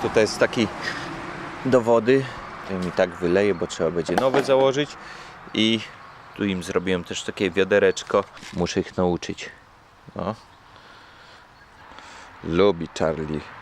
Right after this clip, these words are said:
głaskanie po szyjce. Bardzo szybko się przyzwyczaił.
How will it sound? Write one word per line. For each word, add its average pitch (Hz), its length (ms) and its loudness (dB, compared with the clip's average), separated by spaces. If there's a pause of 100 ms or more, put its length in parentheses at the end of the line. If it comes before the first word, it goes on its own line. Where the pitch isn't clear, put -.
(360)
głaskanie 85 560 0
po - 180 -2
szyjce. 104 720 2 (3250)
Bardzo 98 380 2
szybko 90 340 0
się - 120 0
przyzwyczaił. 98 760 2